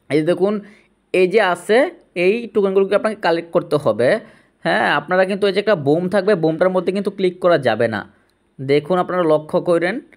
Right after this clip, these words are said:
বোম আছে, এগুলো আপনারা ক্লিক করতে থাকবেন, ক্লিক করবেন, যতটা খাইতে পারেন ততটা আপনার ব্লাম কয়েন হবে। আর বরফ, বরফগুলোর মধ্যে চাপ পড়লে কিন্তু এটা স্টপ হয়ে যাবে। এই যে দেখতেছেন, যদি আপনি বুম ফুটে,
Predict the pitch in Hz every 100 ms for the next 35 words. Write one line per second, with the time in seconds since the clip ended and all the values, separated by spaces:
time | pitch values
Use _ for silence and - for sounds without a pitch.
0 | _ - 135 151 156 156 156 170 165 165
1 | 170 170 170 180 170 - 160 156 147 143
2 | 135 165 294 277 - - 156 156 143 135
3 | 143 330 339 _ _ _ - 139 135 160
4 | 170 170 147 131 143 170 180 175 156 165
5 | 165 151 127 131 147 143 123 135 110 127
6 | 190 - _ - 143 127 147 160 151 135
7 | 127 147 180 175 196 202 208 208 208 196
8 | 202 202 202 196 196 202 190 - 143 135
9 | - 110 104 104 101 151 - _ _ _
10 | _ _ _ - 127 127 127 127 - 135
11 | - 175 220 226 _ _ - 143 160 196
12 | 208 220 208 151 _ _ _ - 147 156
13 | 180 180 - 170 175